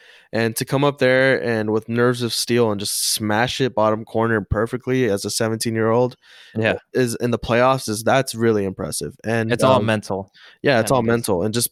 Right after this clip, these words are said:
Speaker 1: well, you still have to put it to the ball where it needs to go. And so,
Speaker 2: Yeah.
Speaker 1: you know, I, you know, that was, that was fantastic. And Mara comes up big, and, uh, you know, and then, <laughs> so that was the game,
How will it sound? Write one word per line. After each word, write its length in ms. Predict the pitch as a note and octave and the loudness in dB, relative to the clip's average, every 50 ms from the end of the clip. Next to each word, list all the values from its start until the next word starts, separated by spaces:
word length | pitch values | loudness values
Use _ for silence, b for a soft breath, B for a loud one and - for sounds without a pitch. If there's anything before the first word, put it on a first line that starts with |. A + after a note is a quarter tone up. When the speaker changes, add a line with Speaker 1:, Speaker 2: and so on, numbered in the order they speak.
| _ _ - | _ _ -4
Speaker 1:
well, 240 | - D3+ D3+ D3 A#2 | 0 2 4 4 4
you 140 | A2 B2+ | 2 0
still 200 | C3 - - - | -2 0 0 2
have 120 | G#3+ B2+ - | 0 2 0
to 40 | A2+ | -2
put 180 | _ B2+ B2 | _ 0 -2
it 80 | A2+ _ | -2 _
to 100 | _ - | _ -8
the 80 | A2+ | -6
ball 240 | G2+ A2+ A2 A2 A2 | 0 2 2 4 4
where 100 | G#2 G#2+ G#2+ | 4 2 0
it 40 | |
needs 160 | A2 A2 - - | -2 -4 -6 -6
to 60 | A2 | -2
go. 280 | G2 A#2 B2+ B2+ A#2 G#2+ | 0 2 2 4 2 2
And 100 | G#2+ G#2 | 0 -2
so, 240 | - A2+ G#2 G2+ G#2 A2 | -2 0 2 0 2 2
Speaker 2:
Yeah. 220 | A2 G#2 G2 G2 G2 _ b b b b b b | 0 0 0 0 -4 _ b b b b b b
Speaker 1:
you 120 | - A2+ A2+ | -4 0 0
know, 280 | A2 G#2 G#2+ G#2+ A2 _ _ - - | 2 2 2 0 -2 _ _ -10 -2
I, 280 | - A#2+ B2+ B2+ B2 - - A2 B2 | 0 2 2 2 2 -2 -6 -12 -4
you 120 | B2+ B2+ | -2 0
know, 60 | B2 A#2 A#2 B2+ | 2 4 4 4
that 40 | C3 | 4
was, 200 | B2+ A#2+ A#2 B2 | 2 0 -2 -2
that 120 | - A2 | 0 2
was 160 | A#2 A#2+ A2+ | 2 2 0
fantastic. 640 | - - A2+ A2+ - - A2 A#2 B2+ - - C3+ B2+ - | -2 -4 -4 -4 -2 0 0 0 0 -2 -4 -6 -4 -4
And 200 | A2 G#2+ G#2+ G#2 | -6 -4 -2 -2
Mara 300 | G#2 G#2+ A2+ A#2+ A#2+ A#2 | 0 2 2 2 0 0
comes 260 | - B2 A#2 A2 - | -2 -8 -6 -2 -2
up 200 | A2 G#2 - _ | -2 -2 -2 _
big, 340 | A2+ A#2 B2+ C3 C3+ D3+ b b b b b b b b b | 0 0 0 0 -2 -6 b b b b b b b b b
and, 400 | - - A2 A2 G#2+ G#2+ A2 G#2+ | -4 -2 0 0 0 0 0 0
uh, 520 | G#2+ G#2 G#2 G2+ G2+ G2+ G2+ G2 G2 G2 A#2 _ _ _ _ _ _ _ _ _ _ _ | 0 2 2 4 2 2 2 0 -2 -4 -6 _ _ _ _ _ _ _ _ _ _ _
you 160 | - G#2+ A2+ | -4 -2 0
know, 340 | A2+ A2 G#2 G2+ G#2+ A2+ A#2 _ _ _ _ _ _ _ _ _ _ _ _ | 0 0 0 0 -2 -4 -8 _ _ _ _ _ _ _ _ _ _ _ _
and 100 | - G#2+ | -6 -2
then, 260 | G#2+ A#2 A#2+ A#2+ F#2 - | -2 0 -2 -2 -2 -2
<laughs> 300 | C3+ D#3 E3+ F3 F3+ F3+ | 0 0 2 0 0 0
so 160 | - - D3+ | 0 0 2
that 120 | B2+ C3+ D3 | 2 4 4
was 160 | E3+ D#3 C3 | 4 2 0
the 60 | C3 | 0
game, 340 | A#2 A#2+ A2+ G#2+ G2 G2 - | 0 0 -2 -2 -2 -8 -10